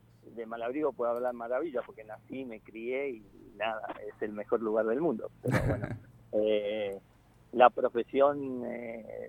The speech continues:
Speaker 1: los sueños me llevaron a, a otro lado, pero lógicamente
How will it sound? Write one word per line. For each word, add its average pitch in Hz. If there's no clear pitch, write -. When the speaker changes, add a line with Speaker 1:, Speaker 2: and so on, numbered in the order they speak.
Speaker 1:
los 113
sueños 135
me 113
llevaron 117
a, 104
a 107
otro 120
lado, 139
pero 101
lógicamente 107